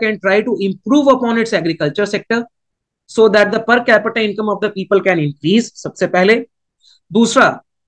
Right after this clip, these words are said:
we can also strengthen the manufacturing sector through initiatives such as Make in India, आत्मनिर्भर भारत। ये सब स्टेप अभी क्यों ले जा रहे हैं? To promote the manufacturing sector,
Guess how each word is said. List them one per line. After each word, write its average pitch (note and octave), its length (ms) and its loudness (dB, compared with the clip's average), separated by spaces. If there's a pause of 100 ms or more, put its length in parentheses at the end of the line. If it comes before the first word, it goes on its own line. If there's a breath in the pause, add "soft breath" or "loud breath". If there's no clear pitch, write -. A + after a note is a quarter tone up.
(160)
we G#3 140 -2
can A3+ 160 0
also G#3 260 2
strengthen A#3 420 -2
the A#3+ 160 0
manufacturing F3+ 680 -2
sector E3 360 -4 (1000)
through G3+ 140 4
initiatives G3+ 720 2
such F#3+ 160 0
as F3 120 2
Make D#3+ 300 -2
in G3 60 2
India, F3+ 400 2 (1040)
आत्मनिर्भर F3+ 560 0
भारत। E3 380 0 (600)
ये F#3 140 0
सब B3 140 0
स्टेप B3 240 0
अभी A#3+ 140 2
क्यों B3+ 200 2
ले A3 120 4
जा F#3+ 140 4
रहे F3+ 100 0
हैं? F3+ 60 -4
To G3 60 0
promote F#3+ 340 0
the G3 100 -2
manufacturing F3+ 640 -2
sector, C4 260 -10